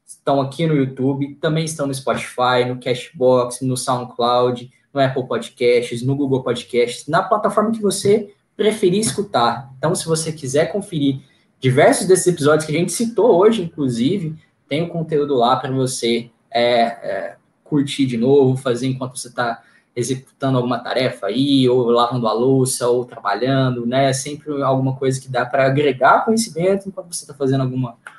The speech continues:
outra coisa. É uma forma legal de consumir o conteúdo. E se você quer, quiser saber mais sobre a Unblocks, que o Geraldo e o Fabrício estão aqui, o pessoal vai deixar o link aqui pro site da Unblocks no, no chat. Deixa aí, pessoal,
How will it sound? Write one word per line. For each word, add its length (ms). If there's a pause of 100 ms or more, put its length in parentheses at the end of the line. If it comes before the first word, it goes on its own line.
(220)
outra 180
coisa. 300
É 60
uma 220
forma 220
legal 360
de 80
consumir 580 (300)
o 120
conteúdo. 680 (340)
E 160
se 100
você 160
quer, 140
quiser 300
saber 280
mais 260
sobre 360
a 80
Unblocks, 840
que 120
o 40
Geraldo 460
e 20
o 40
Fabrício 400
estão 200
aqui, 460 (200)
o 40
pessoal 300
vai 100
deixar 320
o 100
link 280
aqui 280
pro 160
site 360
da 80
Unblocks 580
no, 220
no 160
chat. 440
Deixa 300
aí, 200
pessoal, 500